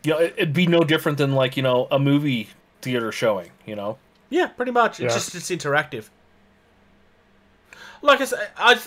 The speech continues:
Speaker 2: I found this very interesting. I thought it was worth looking at. Um,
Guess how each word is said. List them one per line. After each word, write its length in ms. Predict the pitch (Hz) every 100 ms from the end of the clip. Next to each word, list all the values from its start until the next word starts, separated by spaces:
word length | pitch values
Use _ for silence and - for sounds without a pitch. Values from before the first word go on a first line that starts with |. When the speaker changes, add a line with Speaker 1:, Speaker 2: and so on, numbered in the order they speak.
| -
Speaker 2:
I 80 |
found 320 | 202 226 220 220
this 160 | 214
very 220 | 202 190
interesting. 500 | 185 180 202 - 208
I 80 | 185
thought 160 | 170 180
it 80 | 175
was 180 | 139
worth 320 | 143 156 160 175
looking 300 | 170 175 180
at. 160 | 185 _ _ _ _ _ _ _ _ _ -
Um, 580 | 120 135 139 139 147